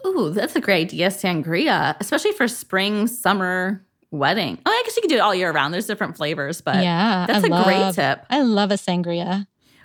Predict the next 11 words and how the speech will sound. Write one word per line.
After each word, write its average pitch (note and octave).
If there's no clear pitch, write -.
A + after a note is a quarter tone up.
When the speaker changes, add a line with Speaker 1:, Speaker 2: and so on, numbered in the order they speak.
Speaker 1:
Or G#3+
maybe A3
do, F3+
like, F3
a F3
John D3+
Daly. D3+
<laughs> D4+
Speaker 2:
What's A#3
that? A3
Speaker 1:
So B3